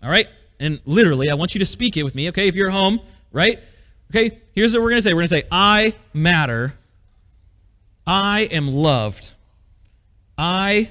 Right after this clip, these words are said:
am gifted. I bring something to the table."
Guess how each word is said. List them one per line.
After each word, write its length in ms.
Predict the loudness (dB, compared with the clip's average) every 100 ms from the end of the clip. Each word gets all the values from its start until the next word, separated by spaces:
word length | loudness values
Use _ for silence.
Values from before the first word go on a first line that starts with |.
| -6 -4
am 300 | -4 -4 0
gifted. 560 | 0 0 -6 -8 -8 -16 _ _ _ _ _ _ _ _ _
I 420 | -2 -2 0 -2
bring 420 | -2 0 2 2 -2
something 600 | -4 -4 -4 -6 -6 -6
to 120 | -6
the 80 | -8
table." 480 | -8 -10 -10 -14